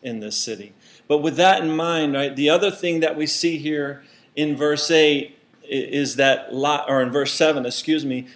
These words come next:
is that Lot calls their actions wicked. Okay? So he knows it's wrong.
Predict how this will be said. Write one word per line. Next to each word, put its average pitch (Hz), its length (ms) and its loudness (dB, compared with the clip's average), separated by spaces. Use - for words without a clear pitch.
is 127 160 -6
that 135 220 2
Lot 143 420 0
calls 156 460 0
their 135 340 0
actions 135 760 -4
wicked. 123 760 -6
Okay? 127 380 -6
So 180 200 2
he 185 180 0
knows 165 300 2
it's 135 180 -12
wrong. 135 400 -8